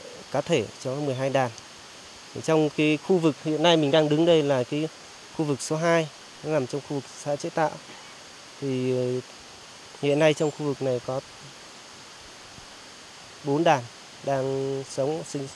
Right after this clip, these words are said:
đang sống ở xung quanh. Còn bên Nà Háng là khu vực số một thì có chín đàn nữa, là tổng cộng là mười bốn đàn. Thì, ờ, ngoài hai cái vượn đen tuyền đến đây còn có các cái loài là niệp cổ hung và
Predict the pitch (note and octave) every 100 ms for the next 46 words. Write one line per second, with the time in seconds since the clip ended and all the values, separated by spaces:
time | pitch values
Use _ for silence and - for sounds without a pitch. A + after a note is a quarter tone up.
0 | - - - C#3 B2 C#3 D3+ - C#3 D3
1 | C3+ B2+ - - - - - - - C3
2 | B2+ D#3 D3 D3 D3 A#2+ B2+ C#3 F3 C3+
3 | D#3 B2+ - D3+ E3 C3 - - - B2+
4 | - B2+ C3 D#3+ E3+ - - - - -
5 | - - - - - - C#3+ E3+ D3+ B2
6 | E3+ - C3 A#2+ A2+ - C3 B2+ B2+ A#2+
7 | B2+ D#3 C#3 - - - - - - C3+
8 | B2 B2+ B2 A#2+ A#2+ C#3 D#3 C#3+ C3+ D#3
9 | D3+ D3 D3+ C#3 D#3 E3 D3 C#3+ - C#3+
10 | B2+ C3+ D3 D3 C#3+ C#3+ - B2+ A#2 B2+
11 | C3+ D#3+ D3+ - - - - - C#3+ D3+
12 | C#3 B2 A#2+ B2 C3 - A#2 C3+ D3 C3+
13 | - - - - - - - C3 B2 A#2